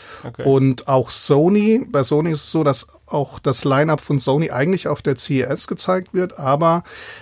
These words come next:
Speaker 2: ähm, die packen dann gerade im Audiobereich echt, äh, verrückte Sachen zum Teil aus. Die gönnen sich so eine, so eine High-End-Abteilung, wo auch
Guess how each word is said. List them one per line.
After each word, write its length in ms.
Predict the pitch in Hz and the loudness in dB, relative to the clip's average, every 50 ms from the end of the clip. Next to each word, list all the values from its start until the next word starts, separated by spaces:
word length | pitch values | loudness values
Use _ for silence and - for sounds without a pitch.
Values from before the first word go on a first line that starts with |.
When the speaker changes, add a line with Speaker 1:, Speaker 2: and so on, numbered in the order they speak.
| - _ - | -20 _ 0
Speaker 2:
ähm, 400 | 143 139 139 139 139 143 135 123 - | 2 2 4 4 2 2 0 0 -2
die 80 | 143 | -2
packen 400 | 123 - - - 151 - - 175 | -2 -2 -4 -6 -4 -4 0 0
dann 180 | 151 143 143 143 | 2 2 2 2
gerade 320 | 139 147 120 120 131 160 | 0 0 0 2 2 2
im 100 | 151 131 | 2 0
Audiobereich 760 | - - 123 143 160 160 143 131 123 - 104 123 131 - - - | 0 0 0 2 2 0 0 0 -4 -4 -6 -6 -6 -8 -8 -8
echt, 320 | 131 - - - - - | -8 -8 -8 -8 -10 -8
äh, 200 | 185 196 - - | -8 -8 -8 -8
verrückte 480 | - - - 143 - 156 147 - - 135 | -6 -2 -2 0 0 0 -2 0 0 2
Sachen 360 | 123 139 143 - - 139 123 | 2 2 2 2 0 -2 0
zum 340 | - - - 120 120 117 - _ | 0 0 0 0 -2 -6 -8 _
Teil 280 | - - 127 123 123 | -4 -2 -2 -2 -2
aus. 280 | 117 117 113 139 143 - | -2 -2 -2 -2 -2 0
Die 100 | - 131 | -2 -2
gönnen 280 | 117 135 123 127 147 139 | 0 0 2 2 0 0
sich 240 | - 143 123 - | -2 -2 -2 -2
so 120 | - - 135 | -2 0 2
eine, 320 | 127 123 123 123 123 117 | 2 2 2 2 0 -2
so 120 | 113 - 135 | -2 -2 -2
eine 140 | 123 117 | 0 0
High-End-Abteilung, 1120 | - 127 127 - 131 139 170 - - - - - - - 147 143 139 143 147 143 143 143 - - - - - - - - - - - _ _ _ | 0 0 0 0 0 -2 -2 -4 -6 -8 -8 -10 -4 0 0 2 2 2 2 2 0 -2 -4 -8 -16 -20 -20 -20 -20 -20 -20 -20 -20 _ _ _
wo 280 | - 151 131 127 127 | -12 -8 -6 -6 -4
auch 420 | - - 131 147 139 - - - | -2 0 0 0 0 0 -4 -14